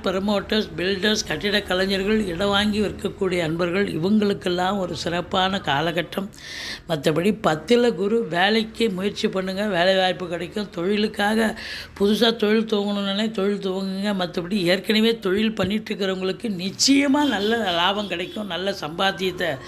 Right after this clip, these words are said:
பார்க்க போறீங்க, சந்தோஷத்தை பார்க்க போறீங்க. அரசு உத்தியோகம், தனியார் துறையில இருக்கிறவங்களுக்கு பார்த்தீங்கன்னா, ப்ரமோஷன், இன்கிரிமெண்ட், பதவி உயர்வு, ஊதிய உயர்வு, மற்றபடி உங்களுக்கு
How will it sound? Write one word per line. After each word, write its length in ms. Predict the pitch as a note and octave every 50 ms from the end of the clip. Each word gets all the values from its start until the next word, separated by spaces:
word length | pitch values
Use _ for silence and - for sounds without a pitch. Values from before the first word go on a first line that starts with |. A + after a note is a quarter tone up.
| - - - - - - -
பார்க்க 260 | - F3 F3 F3 G3
போறீங்க, 360 | F3+ - F3+ F3 F#3 F3+ G#3 A3+
சந்தோஷத்தை 680 | A3 - D3+ D#3 F#3+ G#3 G#3+ G3+ G3+ - F#3 - F#3+
பார்க்க 460 | D#3 - E3+ E3+ E3 E3+ E3 D#3 F3 E3
போறீங்க. 200 | E3 E3 F3 G3
அரசு 600 | A3 F#3+ D3+ D3 D#3 F#3 G#3+ A3 A3+ B3+ C4 G#3
உத்தியோகம், 500 | F#3+ F3+ - G#3 A3 G3+ G3 G#3 A#3 A3+
தனியார் 480 | - F3 D#3+ F#3+ A3 B3 A#3+ A#3+ A3+ -
துறையில 460 | G#3+ G3+ G#3 G3 G3 F#3+ E3+ F3 F#3
இருக்கிறவங்களுக்கு 520 | - G#3 G3+ G3 F#3+ F3+ F3+ F#3 - C3+ -
பார்த்தீங்கன்னா, 500 | F3 E3 E3 - F3 D#3 D3 D3+ - - D#3+ - - - - - - - - - - - - - - -
ப்ரமோஷன், 600 | - G3+ G3+ A3+ B3 C4+ C#4 C4+ C4+ - C4+ C4
இன்கிரிமெண்ட், 760 | B3 A3+ G#3 A3 G#3+ - - A#3+ A#3+ A3+ A#3+ A#3 A3+ - A#3+ -
பதவி 300 | - F3 G3 G#3 A#3+ B3+
உயர்வு, 400 | B3 A#3 A3 G#3+ A3 G#3 A#3 A#3
ஊதிய 380 | A3+ G3+ G#3+ A#3 A3 A3+ A3+ A3
உயர்வு, 460 | G#3 G#3+ G#3 G3 G3+ G#3+ A3+ A3 A3 - - - - - - - - - - - - - - - - - - -
மற்றபடி 460 | F#3+ F#3 - G#3 F3+ G3 G#3 A#3+ B3
உங்களுக்கு 680 | A#3 G#3 G3 G3 G3 G3 F#3 - - A#3 G#3+ F3+ D3